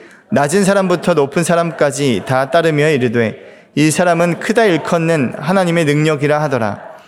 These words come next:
오랫동안 그 마술에 놀랐으므로 그들이 따르더니."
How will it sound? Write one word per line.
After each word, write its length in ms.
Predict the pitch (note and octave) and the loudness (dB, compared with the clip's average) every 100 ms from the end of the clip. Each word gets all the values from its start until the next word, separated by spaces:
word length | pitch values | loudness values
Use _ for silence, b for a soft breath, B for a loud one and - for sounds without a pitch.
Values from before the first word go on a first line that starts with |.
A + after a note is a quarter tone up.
| B B - | B B 0
오랫동안 600 | E3 F#3+ F#3+ F3+ E3+ C#3+ | 0 2 2 0 0 -2
그 100 | E3 | 0
마술에 460 | D#3+ D3 - F3+ | 0 0 0 0
놀랐으므로 960 | F3 D3 E3 F#3 - D3+ C#3+ A#2 - - - | 2 2 2 0 0 2 2 0 -4 -14 -20
그들이 460 | - D3 C#3+ D3 F#3 - | -2 0 2 0 -2 0
따르더니." 800 | E3+ G3 D#3+ B2+ C3+ E3 G2 | 0 0 0 -2 -2 -2 -4